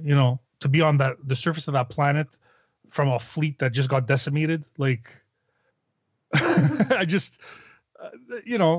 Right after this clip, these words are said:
but that's, that's Star Wars, man. It's always gonna be like that. It will always, like, re-, remember how we were always, uh, going back and forth about the, um, how many X-Wings made it to Starkiller Base and how many left?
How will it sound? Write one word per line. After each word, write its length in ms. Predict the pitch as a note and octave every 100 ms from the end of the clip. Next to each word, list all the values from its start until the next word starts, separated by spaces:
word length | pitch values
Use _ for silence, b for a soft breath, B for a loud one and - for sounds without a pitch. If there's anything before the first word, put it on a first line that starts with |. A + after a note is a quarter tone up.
| E3+
but 120 | F#3
that's, 280 | G3+ F#3+ -
that's 180 | G3 -
Star 260 | - C#3+
Wars, 200 | C3+ C3+
man. 200 | C3+ C3
It's 120 | C3 D3+
always 180 | D#3
gonna 160 | C#3+ C#3+
be 100 | C#3
like 160 | C3 B2
that. 240 | B2 B2+
It 40 | A#2+
will 100 | B2+
always, 240 | C#3 C#3
like, 140 | D3+ C#3
re-, 140 | C#3+
remember 480 | C#3+ D3 D#3 E3 E3+
how 140 | E3 E3
we 100 | D#3+
were 120 | D3
always, 320 | D#3 D3+ B2+ b b b b -
uh, 400 | C#3+ C3+ C3+ C3
going 220 | C3 C#3+
back 180 | C#3+ C3+
and 120 | C#3+
forth 280 | - D3+ C#3
about 280 | C3+ B2+ B2+
the, 280 | C3+ C3 B2+
um, 340 | B2+ B2 A2+ -
how 100 | - D3+
many 140 | C#3+
X-Wings 640 | C#3+ - D3 C#3+ B2+ - -
made 280 | C#3+ D3 D3+
it 120 | D3+
to 120 | - D3+
Starkiller 520 | - D3 C3+ D3+ C#3
Base 220 | D3 D3+
and 80 | C3
how 80 | C#3
many 180 | C#3+ C3+
left? 320 | C#3+ C#3+